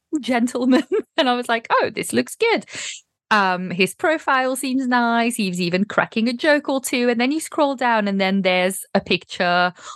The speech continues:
or a video where he is basically snogging his dog,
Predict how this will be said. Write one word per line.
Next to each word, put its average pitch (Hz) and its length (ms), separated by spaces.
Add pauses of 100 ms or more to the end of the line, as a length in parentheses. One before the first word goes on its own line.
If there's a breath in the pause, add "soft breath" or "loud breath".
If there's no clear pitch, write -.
(120)
or 196 220
a 180 60
video 180 680 (120)
where 175 420
he 180 340
is 170 580 (680 soft breath)
basically 320 400
snogging 214 440
his 196 160
dog, - 400